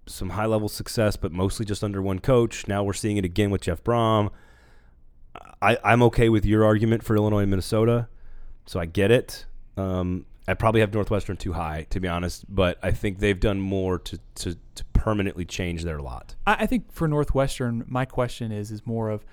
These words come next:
Speaker 2: Pat Fitzgerald is the perfect coach for Northwestern.
Speaker 1: Right.
Speaker 2: When he retires, are they gonna be able to find
Speaker 1: Right.
Speaker 2: that next guy? Because, well, I mean, I should say they hired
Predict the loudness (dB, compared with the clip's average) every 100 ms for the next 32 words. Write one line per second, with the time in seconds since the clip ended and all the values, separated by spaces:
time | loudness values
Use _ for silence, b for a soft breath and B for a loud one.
0 | b b 4 2 -4 -6 -4 -2 -4 -8
1 | -8 -6 2 4 4 -6 -10 -8 -8 -8
2 | -8 -8 -6 -6 -6 -8 -12 -4 -2 -2
3 | -2 -2 -2 -4 -4 -4 -4 -6 -10 b
4 | b b b b -20 -4 -2 2 0 0
5 | -2 -2 -6 -4 -6 -8 -2 0 0 -2
6 | -2 -4 -6 -4 -4 -4 -6 -10 -4 0
7 | 0 0 -2 -2 -4 -2 -2 -4 b b
8 | b b -6 -2 0 -2 -4